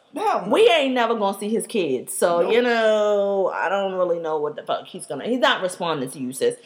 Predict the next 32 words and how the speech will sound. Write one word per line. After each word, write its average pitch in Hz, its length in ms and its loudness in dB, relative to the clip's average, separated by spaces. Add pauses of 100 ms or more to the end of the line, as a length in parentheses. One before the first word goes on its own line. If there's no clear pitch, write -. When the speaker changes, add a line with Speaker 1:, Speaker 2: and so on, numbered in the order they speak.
(200)
Speaker 2:
And 226 80 4
if 233 100 4
he 269 100 0
does, 240 220 4
it's 208 140 -8
gonna 185 160 0
be 165 100 -4
a 165 60 4
representative. 147 600 -4 (160)
And 285 120 0
I 392 160 0
need 381 260 -4
all 285 240 -2
of 254 100 -2
you 254 140 -2
people 254 400 -4
who 233 200 -2
are 165 180 2
posting 226 400 -4
Shay 226 400 -2
on 233 260 -2
the 220 80 -2
line. 226 300 -6 (280)
Shay - 260 -2 (300)
ain't, 330 600 -4 (120)
Shay 339 220 0
is 392 220 2
not 269 180 2
a 233 60 0
Neptune. - 520 -4
He 349 200 -2
is 302 160 -6